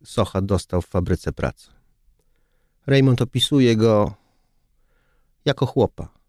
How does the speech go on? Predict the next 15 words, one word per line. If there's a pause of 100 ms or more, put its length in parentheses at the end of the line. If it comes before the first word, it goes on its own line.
(180)
ubranego
w
sukman. (1600)
Mniej
więcej (220)
w
drugiej
połowie (260)
powieści
Socha
pojawia
się
po
raz
kolejny.